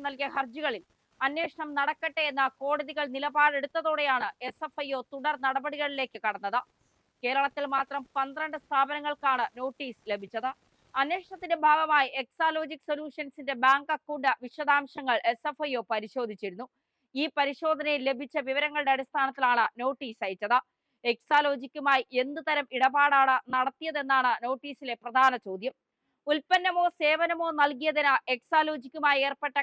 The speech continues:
കരാറിന്റെ പകർപ്പ്, വർക്ക് ഓർഡർ, ഇൻവോയ്സ് എന്നിവയുടെ പകർപ്പ് എന്നിവയെല്ലാം ആവശ്യപ്പെട്ടിട്ടുണ്ട്. അന്വേഷണത്തിന്റെ ഭാഗമായി ബന്ധപ്പെട്ട കമ്പനികളിൽ നിന്ന് രേഖകൾ വിളിച്ചു വരുത്തുന്നതിനുള്ള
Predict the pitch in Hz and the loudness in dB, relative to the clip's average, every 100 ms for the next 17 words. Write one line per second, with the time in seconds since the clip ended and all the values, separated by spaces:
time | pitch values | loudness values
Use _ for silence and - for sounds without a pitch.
0 | - 262 277 294 302 277 - 254 269 - | 2 4 6 4 2 -4 0 2 2 4
1 | 262 330 _ _ _ 254 294 294 339 330 | 4 4 _ _ _ 4 4 4 4 4
2 | 302 294 - 269 285 311 320 302 _ 269 | 4 0 -2 -6 0 4 4 2 _ -2
3 | 269 302 302 285 - 269 285 - 254 240 | -2 0 0 0 0 0 0 4 4 4
4 | 254 262 302 294 254 233 - 226 226 - | 0 -2 0 2 4 4 4 4 4 -4
5 | 220 180 180 196 247 269 _ _ _ 226 | -10 -10 -12 0 2 0 _ _ _ -2
6 | 247 262 - 247 262 240 - 269 269 262 | 0 -2 -8 -12 -8 -4 2 4 4 4
7 | 262 320 269 294 - 311 311 269 262 294 | 2 0 -10 -14 -18 -18 -10 -8 -6 -4
8 | 302 302 277 269 240 - 247 285 320 302 | -2 -4 -4 0 0 2 2 2 0 -4
9 | 285 - 262 285 330 285 269 294 285 277 | -6 -6 -12 -12 -10 -8 -8 -8 -8 -6
10 | 269 269 | 0 2